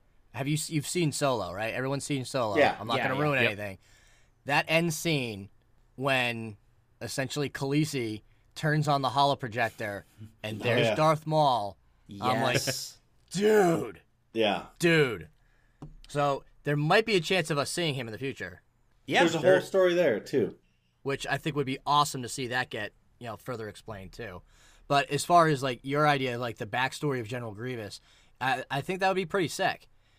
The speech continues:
Speaker 1: you know, because there's a lot to go with. You know, you focus on the alien aspect. It'd almost be like the Mel Gibson movie Payback with, you
Speaker 2: Mm-hmm.
Speaker 1: know,
Speaker 2: <laughs> Yeah.
Speaker 1: less,
Speaker 2: <laughs>
Speaker 1: less snark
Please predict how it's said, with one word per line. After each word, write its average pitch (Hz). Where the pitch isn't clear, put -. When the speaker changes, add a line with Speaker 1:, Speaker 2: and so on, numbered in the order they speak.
Speaker 1:
you 127
know, 131
because 127
there's 131
a 127
lot 135
to 147
go 139
with. 139
You 131
know, 123
you 120
focus 131
on 113
the 107
alien 147
aspect. 139
It'd 135
almost 165
be 170
like 139
the 117
Mel 139
Gibson 147
movie 131
Payback 151
with, 135
you 127
Speaker 2:
Mm-hmm. 131
Speaker 1:
know, 143
Speaker 2:
<laughs> 117
Yeah. 120
Speaker 1:
less, 160
Speaker 2:
<laughs> 131
Speaker 1:
less 180
snark 165